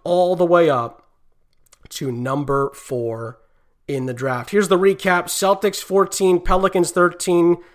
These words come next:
Kings twelve, Spurs eleven, Suns ten, Wizards nine, Knicks drop to eight, Pistons seven, Hawks six, Cavs five, Bulls four, Hornets three,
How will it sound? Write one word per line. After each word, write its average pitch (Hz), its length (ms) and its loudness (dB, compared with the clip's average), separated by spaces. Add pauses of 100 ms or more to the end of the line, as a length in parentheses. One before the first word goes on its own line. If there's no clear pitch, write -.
(180)
Kings 214 300 4
twelve, 185 360 4
Spurs 202 300 0
eleven, 180 320 0
Suns 202 460 0
ten, 180 480 -2
Wizards 185 500 0
nine, 175 400 0 (300)
Knicks 202 340 -2
drop 185 300 -4
to 185 280 -2
eight, 202 320 -2
Pistons 208 480 2
seven, 185 300 -2
Hawks 180 320 -4
six, 185 260 -4
Cavs 185 400 -8
five, 180 460 -4 (400)
Bulls 254 340 6
four, 180 300 0
Hornets 180 460 0
three, 165 500 -4